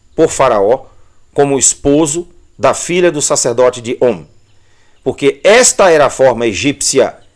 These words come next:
de convidar ele para a escola de mistérios. Essa era a forma egípcia, porque Faraó já havia, havia percebido que Yosef, ó, esse nome em hebraico significa aquele que fala oráculos, aquele que é profeta. E Moisés,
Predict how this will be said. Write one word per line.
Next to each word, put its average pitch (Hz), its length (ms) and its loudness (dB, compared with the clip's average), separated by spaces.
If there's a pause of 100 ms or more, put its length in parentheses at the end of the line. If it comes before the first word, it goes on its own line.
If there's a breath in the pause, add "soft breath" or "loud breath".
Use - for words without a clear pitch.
(160)
de 120 120 -10
convidar 135 520 0
ele 151 200 0
para 135 200 0
a - 20 -2
escola 113 340 -2
de 95 80 -16
mistérios. 85 640 -12 (420 soft breath)
Essa 214 300 2
era 190 120 4
a 156 40 0
forma 147 320 2
egípcia, 127 380 -6
porque - 160 -10
Faraó 131 280 2
já 190 120 0
havia, 170 200 0
havia 120 300 0
percebido 131 720 -6 (420 soft breath)
que 123 260 -6
Yosef, 139 600 0 (160)
ó, 139 220 -2 (180 loud breath)
esse 131 220 -4
nome 113 240 -6
em 143 60 -4
hebraico 131 380 -2
significa 175 600 -4 (180 loud breath)
aquele 202 380 -2
que 180 120 -8
fala 147 380 0
oráculos, 110 540 -2
aquele 151 240 -6
que 160 80 -4
é 147 40 0
profeta. - 680 -4 (840 loud breath)
E 143 80 -2
Moisés, 151 320 2